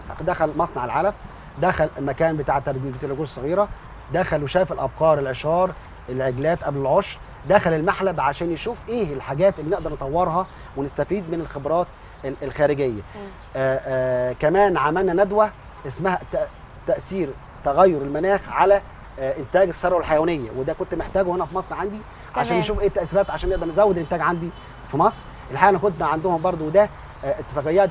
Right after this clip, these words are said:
Speaker 1: فيها بن-، بن-، بن-، بنسفر اعضاء التدريس والطلاب عشان نرفع من الخبرات،
Speaker 2: ده
Speaker 1: وده اللي
Speaker 2: شيء
Speaker 1: احنا محتاجينه
Speaker 2: مطلوب
Speaker 1: دلوقتي
Speaker 2: يعني
Speaker 1: من
Speaker 2: بشكل
Speaker 1: ضمن تطوير
Speaker 2: كبير.
Speaker 1: التعليم العالي اللي هو بنقول عليه تدويل التعليم.
Speaker 2: تمام.
Speaker 1: ان ما يبقاش في حواجز، يبقى في تبادل في المهارات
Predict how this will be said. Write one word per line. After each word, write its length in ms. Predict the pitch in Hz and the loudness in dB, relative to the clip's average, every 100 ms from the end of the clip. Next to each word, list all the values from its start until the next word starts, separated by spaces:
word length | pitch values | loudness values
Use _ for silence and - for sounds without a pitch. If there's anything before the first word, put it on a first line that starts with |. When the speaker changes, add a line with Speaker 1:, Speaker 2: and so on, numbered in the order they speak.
| - | 2
Speaker 1:
فيها 180 | 208 165 | 2 2
بن-، 160 | 165 151 | 0 -6
بن-، 180 | 156 151 147 | -6 -6 -8
بن-، 120 | 143 - 175 | -8 -6 -6
بنسفر 500 | 143 - 214 - 151 - 131 | -4 2 2 2 -4 -4 0
اعضاء 240 | 143 190 | 4 4
التدريس 420 | 170 160 208 226 - - - - - | 2 -2 -6 -8 -14 -18 -16 -16 -2
والطلاب 500 | 160 - 156 202 208 | -2 0 4 6 8
عشان 220 | 165 175 | 4 2
نرفع 340 | 202 208 156 139 | -2 0 -2 0
من 220 | 185 214 | 0 0
الخبرات، 500 | 170 - 156 170 147 - - - - - - | -4 -6 -2 4 4 4 -8 -18 -18 -16 -2
Speaker 2:
ده 100 | 131 | 4
Speaker 1:
وده 100 | 185 | 6
اللي 20 | 196 | 8
Speaker 2:
شيء 0 | 190 | 8
Speaker 1:
احنا 120 | 170 | 6
محتاجينه 200 | - 349 | 4 6
Speaker 2:
مطلوب 160 | 196 175 | 6 8
Speaker 1:
دلوقتي 180 | - | 8
Speaker 2:
يعني 140 | - 180 | 8 6
Speaker 1:
من 100 | 170 | 2
Speaker 2:
بشكل 120 | 165 | 2
Speaker 1:
ضمن 100 | 208 | 2
تطوير 140 | 175 165 | 2 2
Speaker 2:
كبير. 120 | 190 | 2
Speaker 1:
التعليم 320 | 185 170 185 | 4 4 2
العالي 280 | 175 165 202 | 4 4 4
اللي 200 | 185 156 | 2 -2
هو 180 | 175 175 - - | 0 -2 -4 -10
بنقول 80 | 147 | -2
عليه 160 | 156 175 | 0 0
تدويل 340 | 175 156 185 240 | -2 0 2 2
التعليم. 480 | - 240 160 135 101 - - | 4 4 4 0 -6 -12 -8
Speaker 2:
تمام. 320 | 240 214 190 | -4 -2 -2
Speaker 1:
ان 40 | 147 | -2
ما 40 | |
يبقاش 320 | 151 160 202 - | 0 4 4 4
في 100 | 170 | 6
حواجز، 400 | 165 196 190 170 | 8 8 4 0
يبقى 140 | 156 | -4
في 120 | 190 | -2
تبادل 440 | 165 156 196 208 202 - - - - 139 | -2 2 2 2 -4 -10 -18 -16 -14 -4
في 200 | 190 180 | -2 0
المهارات 600 | 160 147 147 160 196 | 0 0 0 4 4